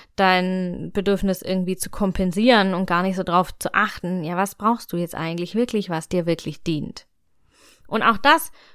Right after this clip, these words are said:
machen wir in Food Intense übrigens gemeinsam. Ja, ich helfe dir dabei zu erkennen, was du wirklich brauchst und einzuordnen, was dir wirklich dient. Und das führt dazu, dass du nicht nur richtig gute Routinen für dich aufbaust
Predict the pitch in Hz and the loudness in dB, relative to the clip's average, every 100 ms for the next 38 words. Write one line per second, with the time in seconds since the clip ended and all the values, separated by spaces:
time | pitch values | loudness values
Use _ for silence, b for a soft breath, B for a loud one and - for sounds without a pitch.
0 | b 220 233 233 220 208 202 - - 196 | b 4 4 4 2 4 2 0 -4 -2
1 | 190 190 - 247 - 185 - 226 226 214 | 0 -2 -2 -2 -2 -4 -2 0 0 0
2 | - 190 185 175 165 170 180 190 175 - | -4 -4 -2 -2 -4 0 2 2 -2 -6
3 | 52 - 185 180 185 214 233 247 220 202 | -10 -12 -8 -6 -2 2 2 2 0 2
4 | 185 180 175 - - - 220 220 220 208 | 4 4 2 -4 -6 -4 -2 0 -2 2
5 | 233 311 - 240 226 233 214 190 196 196 | 2 2 -2 -6 -2 -2 -2 -4 0 0
6 | 190 196 B B B B B B - 190 | 0 -2 B B B B B B -8 -4
7 | 180 - 202 214 - - 170 170 170 165 | -4 0 0 -2 -4 -4 -4 -4 -4 -4
8 | - 180 165 b b b 190 185 175 175 | -2 -2 -2 b b b -2 2 2 0
9 | 160 - 165 160 151 - 175 170 190 220 | -6 -6 -4 -4 -4 -4 -4 2 2 2
10 | - 240 220 185 - 180 180 180 180 - | 2 2 2 -2 -4 -4 -4 -4 -6 -14
11 | - - 190 - 220 240 226 214 226 220 | -16 -2 -2 2 2 4 4 4 2 0
12 | - 214 208 185 175 - 233 233 220 220 | -6 -4 -2 -2 -2 -2 -2 -2 -2 -4
13 | 220 - 202 214 - 208 208 226 220 | -4 -4 -2 -2 -2 0 0 -2 -6